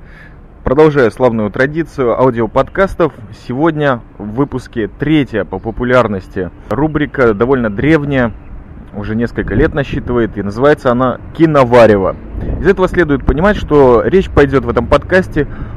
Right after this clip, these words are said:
о кино. Это двадцать четвёртый выпуск, будет он посвящён пушерам и пророкам, то есть между нами барыгам.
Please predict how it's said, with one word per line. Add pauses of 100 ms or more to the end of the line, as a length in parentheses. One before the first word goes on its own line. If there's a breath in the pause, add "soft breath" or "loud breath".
(120 loud breath)
о
кино. (420)
Это
двадцать
четвёртый
выпуск, (420 loud breath)
будет
он
посвящён
пушерам (100)
и (160)
пророкам, (180)
то
есть (260)
между
нами
барыгам.